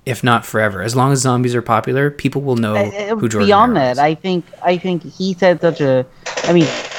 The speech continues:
Speaker 2: one thing I will go on to, uh, to say is, he,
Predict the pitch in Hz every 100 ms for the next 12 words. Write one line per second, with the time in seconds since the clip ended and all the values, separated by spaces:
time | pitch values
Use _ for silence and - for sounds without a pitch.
0 | - - 214 233 226 185 175 165 165 160
1 | 156 151 147 - 143 170 170 170 165 156
2 | 233 208 143 131 120 98 _ - 98 -
3 | - - - - _ - 233 247 233